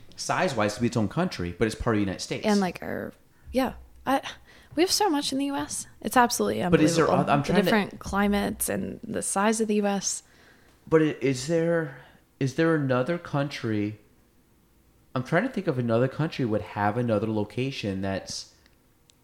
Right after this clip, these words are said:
Speaker 1: that's, like, right off of it. Like, I wanna say China, which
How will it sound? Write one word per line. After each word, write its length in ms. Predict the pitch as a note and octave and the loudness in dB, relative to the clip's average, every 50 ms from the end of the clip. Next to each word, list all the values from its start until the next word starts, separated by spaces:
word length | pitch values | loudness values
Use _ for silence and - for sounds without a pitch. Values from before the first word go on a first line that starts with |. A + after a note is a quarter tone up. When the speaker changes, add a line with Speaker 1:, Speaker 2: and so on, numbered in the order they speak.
| _ - _ _ _ _ _ _ _ _ _ - - | _ -20 _ _ _ _ _ _ _ _ _ -10 0
Speaker 1:
that's, 280 | G#2+ A#2+ B2 A#2 - | 2 2 2 2 2
like, 160 | B2+ A2+ - - F2+ | 0 0 0 -2 -2
right 200 | G#2 A2 G#2+ G#2 | 0 2 2 4
off 240 | G#2 G2 A2+ B2 - | 4 2 2 0 -2
of 100 | B2+ G#2 | 0 0
it. 80 | G2+ - | 0 0
Like, 120 | G2+ G#2 | 2 4
I 40 | A#2 | 4
wanna 240 | A#2 A#2 D3+ - F3+ | 6 6 4 4 4
say 160 | - E3+ C3 | 2 0 0
China, 720 | - - - - C3+ C3+ D3+ E3+ D#3+ C3+ G#2+ G#2 G2+ - - - - - _ - - _ _ _ _ _ _ _ _ _ _ _ - _ _ _ _ _ _ _ _ _ _ _ _ _ | 0 -2 -4 -2 0 2 2 4 4 6 6 4 4 2 -2 -18 -20 -20 _ -20 -20 _ _ _ _ _ _ _ _ _ _ _ -20 _ _ _ _ _ _ _ _ _ _ _ _ _
which 200 | - A2 G2 - | -6 -6 -6 -6